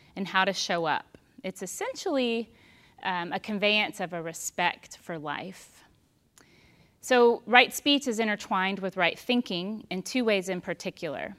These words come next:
It requires us to pause and recognize our habit thinking, which last week, um, when I was re-, rereading Thich Nhat Hanh, his pause question is, "Hello, habit energy."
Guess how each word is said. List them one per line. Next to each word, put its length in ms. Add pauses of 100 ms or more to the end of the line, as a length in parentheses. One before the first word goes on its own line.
(120)
It 120
requires 520
us 240
to 120
pause 840 (460)
and 160
recognize 540
our 100
habit 460 (160)
thinking, 520 (420)
which 320
last 440
week, 320
um, 400
when 160
I 80
was 140
re-, 260
rereading 460
Thich 220
Nhat 200
Hanh, 440 (380)
his 280
pause 400
question 460
is, 240 (100)
"Hello, 380
habit 400
energy." 520